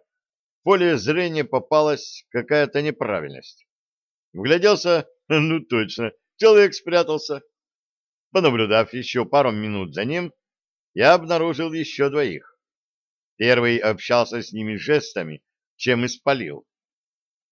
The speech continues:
«Занозе Гадеван», связался я с нашими. «Здесь, Гадеван, докладывай». Валера, зная мой неугомонный характер, совершенно не удивился.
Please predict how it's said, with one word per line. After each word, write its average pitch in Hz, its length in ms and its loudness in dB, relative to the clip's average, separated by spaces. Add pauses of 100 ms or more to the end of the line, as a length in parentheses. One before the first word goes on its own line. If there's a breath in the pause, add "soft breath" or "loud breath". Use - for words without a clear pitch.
(600)
«Занозе 156 760 0
Гадеван», 143 680 0 (280)
связался 110 500 -2
я 120 140 0
с - 100 -10
нашими. 92 500 -6 (800)
«Здесь, 131 420 -2
Гадеван, 131 600 -2
докладывай». 123 680 -4 (880)
Валера, 117 380 2
зная 113 360 0
мой 113 180 0
неугомонный 107 640 -4
характер, 117 520 -2 (240)
совершенно 120 640 -2
не 120 140 -2
удивился. 110 680 -6